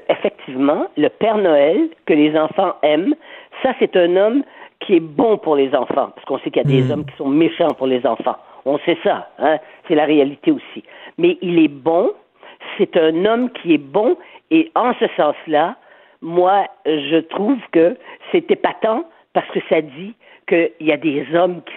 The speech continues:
Speaker 1: sont bons.
Speaker 2: Hmm.
Speaker 1: Dans, dans
Speaker 2: Hmm.
Speaker 1: nous, dans une société
Speaker 2: Hmm.
Speaker 1: où on croit que tous les hommes sont des méchants et tous les hommes sont des salauds, pour prendre une expression plus idéologique.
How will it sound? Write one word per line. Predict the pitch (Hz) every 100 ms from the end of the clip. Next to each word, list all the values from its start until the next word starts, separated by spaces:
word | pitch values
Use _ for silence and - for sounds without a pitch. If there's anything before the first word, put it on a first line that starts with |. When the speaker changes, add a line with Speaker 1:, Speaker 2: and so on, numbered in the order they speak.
| -
Speaker 1:
sont | 143 127
bons. | 117 147 151 - -
Speaker 2:
Hmm. | 160 170 151
Speaker 1:
Dans, | 175 175 165 175
dans | 175 165
Speaker 2:
Hmm. | 156
Speaker 1:
nous, | 254 254
dans | 185 170
une | 170 175 -
société | 311 262 - 208 - 240 247 -
Speaker 2:
Hmm. | 156 160 160
Speaker 1:
où | 190
on | 175
croit | - 220 233
que | 175 - -
tous | 262
les | 208 165 165
hommes | 175 -
sont | 143
des | 127
méchants | 120 107 156 151 - - -
et | 156
tous | - 226
les | 180 160
hommes | 180 180
sont | 143
des | 139 139 -
salauds, | 156 143 147 - - _
pour | -
prendre | - 160 143
une | 139
expression | 139 - 143 - 185
plus | - 151
idéologique. | 139 151 131 123 104